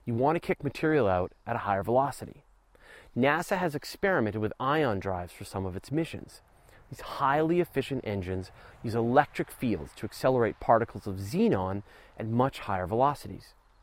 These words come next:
Even though they use a fraction of the amount of fuel, ion engines can reach much higher speeds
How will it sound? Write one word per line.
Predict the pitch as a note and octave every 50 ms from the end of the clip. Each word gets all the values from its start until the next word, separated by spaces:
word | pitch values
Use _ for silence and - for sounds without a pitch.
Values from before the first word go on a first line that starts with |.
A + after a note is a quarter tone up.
| _ - - - - - -
Even | G3 G3
though | A3+ C#4
they | A#3+ C4+ A#3+
use | A#3 A3+ -
a | - -
fraction | - - - - - F3+ F#3 F#3+ - - - D3
of | B2+ G#2+
the | A2+ A#2
amount | G#2+ G#2+ G#2+ G#2+ G#2 F#2+
of | - - - -
fuel, | - G3 A3+ A#3 - F2+ F2 - - - _ _ _ _ _ _ _ _ -
ion | B2+ B2 C3 D3+ D#3+ D#3+ D#3+ D3+ B2+
engines | A2+ G#2+ G#2 F2+ G2+ G2+ -
can | - - G#2 F#2+
reach | F#2+ G#2 F#2+ - -
much | G#2 G#2+ C#3 G3 - -
higher | - - - D#3+ D#3+ F3 F3 E3+
speeds | D#3 - - - - G3+ F#3+ A#2+ F#2 F2+ F#2+ - -